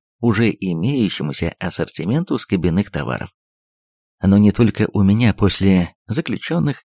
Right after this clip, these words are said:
с итальянцем сделок было хорошее настроение.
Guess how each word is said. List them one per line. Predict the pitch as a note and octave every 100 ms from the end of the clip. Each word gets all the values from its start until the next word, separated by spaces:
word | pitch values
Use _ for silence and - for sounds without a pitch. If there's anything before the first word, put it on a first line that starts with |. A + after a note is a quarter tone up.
| -
с | - -
итальянцем | G#2+ - E2 F#2+ F#2+ F2 - F2+ - _
сделок | E2+ E2 C3+ F3 E3 _ _ _ _ -
было | E2+ G2 D3+
хорошее | B2+ A2 A2+ -
настроение. | G2+ F#2 - A#1+ A1 G1+